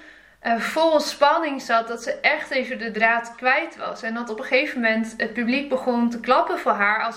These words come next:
aanmoediging van: "Hey, we steunen je, we snappen dit. Je bent een super, eh, persoonlijk verhaal aan het vertellen en het is helemaal menselijk en normaal dat je even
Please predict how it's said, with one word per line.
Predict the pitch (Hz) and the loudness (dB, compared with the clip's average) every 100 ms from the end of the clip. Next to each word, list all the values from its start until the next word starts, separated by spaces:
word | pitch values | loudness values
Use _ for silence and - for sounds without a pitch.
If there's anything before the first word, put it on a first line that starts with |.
| - | -2
aanmoediging | 233 285 349 311 254 240 220 | 0 0 -4 -10 -10 -12 -12
van: | 226 233 | -6 -4
"Hey, | 240 269 247 | 0 0 0
we | |
steunen | 226 - 269 311 302 | -6 -2 2 2 0
je, | 240 | -2
we | 220 | -2
snappen | 226 247 294 302 392 | -2 0 0 2 2
dit. | 226 208 202 - - - - | 4 0 -2 -10 -16 -18 -4
Je | 247 247 | 0 4
bent | 254 262 | 2 0
een | |
super, | - 302 302 277 254 247 | -4 -2 -2 2 4 4
eh, | - 226 | -2 -8
persoonlijk | 233 262 277 | -2 -2 0
verhaal | 277 240 262 | 2 2 2
aan | 277 | 0
het | 233 | -8
vertellen | 240 233 240 | -4 -2 0
en | 240 | -2
het | 233 233 | -4 -6
is | 233 | -2
helemaal | 240 269 262 247 240 214 | 2 2 4 4 2 0
menselijk | 220 254 269 247 233 | 2 2 0 -6 -4
en | 220 | -2
normaal | 220 233 247 | 0 2 0
dat | 233 | -4
je | - | -4
even | 220 220 | -6 -4